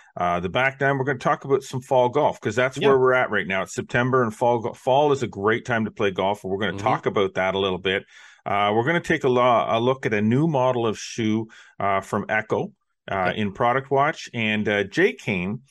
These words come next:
Speaker 1: is, uh, is going to have a little discussion with us about, uh,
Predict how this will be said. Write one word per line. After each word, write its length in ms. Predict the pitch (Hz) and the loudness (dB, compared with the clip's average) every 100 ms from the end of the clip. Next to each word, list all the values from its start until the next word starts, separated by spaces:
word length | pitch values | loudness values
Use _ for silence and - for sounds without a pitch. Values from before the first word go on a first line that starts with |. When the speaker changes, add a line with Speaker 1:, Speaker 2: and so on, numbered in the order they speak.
| - _ | -20 _
Speaker 1:
is, 360 | 107 107 104 - | 0 2 0 0
uh, 240 | 110 101 101 | 0 2 0
is 160 | 101 - | -2 -4
going 200 | 117 110 | -4 -2
to 60 | |
have 180 | 110 101 | -2 -2
a 40 | |
little 220 | 98 104 98 | -2 -4 -6
discussion 520 | - - 110 - 107 | -6 -4 -4 -6 -4
with 200 | 101 104 | -2 -2
us 160 | 95 | -6
about, 400 | 101 98 98 95 | -4 -2 -2 -2
uh, 320 | 101 95 92 | -2 0 -2